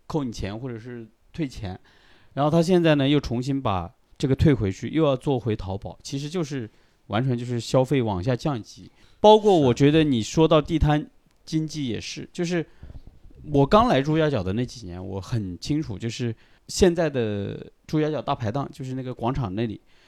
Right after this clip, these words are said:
Speaker 1: 那是一个摆摊的集中点，每天晚上有很多的摊，烤肉的、炒饭的，然后就很热闹，也很开心。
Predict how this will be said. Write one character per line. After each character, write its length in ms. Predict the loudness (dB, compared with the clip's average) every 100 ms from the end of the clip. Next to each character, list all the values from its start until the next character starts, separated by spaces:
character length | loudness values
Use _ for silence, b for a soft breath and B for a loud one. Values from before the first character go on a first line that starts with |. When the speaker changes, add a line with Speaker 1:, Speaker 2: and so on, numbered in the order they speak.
| b
Speaker 1:
那 120 | -4 -4
是 140 | -4
一 20 |
个 100 | -6
摆 280 | -6 -4 -4
摊 200 | -2 -4
的 100 | -6
集 200 | -10 -10
中 220 | -8 -8
点， 180 | -6 -10 -14 _
每 220 | -2 0
天 200 | 4 2
晚 200 | 2 -4
上 180 | -6 -6
有 100 | -6
很 260 | -6 -6 -4
多 140 | -6
的 100 | -4
摊， 300 | -2 -2 -4 -14 b b b
烤 180 | -4 2
肉 240 | 4 4
的、 220 | 0 -6 -12
炒 180 | -8 -6
饭 300 | 0 2 2
的， 160 | -2 -8 _ b b b
然 160 | -2
后 160 | 0 0
就 140 | -2
很 180 | 0 2
热 160 | 2 2
闹， 160 | 2
也 140 | 4 4
很 160 | 2
开 140 | -2 -6
心。 280 | -6 -12